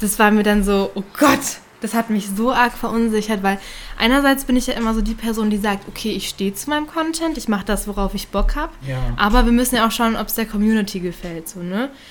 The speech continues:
Speaker 1: Und ich hätte es auch einfach drin gelassen, wenn das nicht so eine krasse Auswirkung gehabt hätte, weil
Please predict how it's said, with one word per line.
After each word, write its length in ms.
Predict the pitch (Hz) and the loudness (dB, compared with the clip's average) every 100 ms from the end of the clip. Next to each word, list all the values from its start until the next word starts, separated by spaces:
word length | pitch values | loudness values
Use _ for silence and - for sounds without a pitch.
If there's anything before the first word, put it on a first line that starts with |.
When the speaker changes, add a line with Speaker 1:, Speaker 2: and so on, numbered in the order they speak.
| - - - | -20 -12 0
Speaker 1:
Und 300 | 226 220 - | 4 4 0
ich 140 | - | -2
hätte 140 | 247 294 | 0 2
es 80 | 262 | 0
auch 100 | 247 | 2
einfach 260 | 233 226 | 0 0
drin 300 | 214 226 311 | -2 0 0
gelassen, 680 | 320 208 196 196 233 262 214 | 0 -2 -2 -2 -2 -2 -4
wenn 400 | 208 214 214 214 - _ _ - | -2 0 2 0 -4 _ _ -2
das 180 | 226 247 | 2 6
nicht 220 | 254 262 | 6 6
so 60 | |
eine 160 | 240 220 | 4 4
krasse 320 | - 220 - | 2 -2 0
Auswirkung 420 | 233 240 220 190 | -2 -2 -4 -4
gehabt 320 | 190 185 180 196 | -4 -6 -8 -8
hätte, 200 | 190 185 | -6 -4
weil 180 | 196 | -4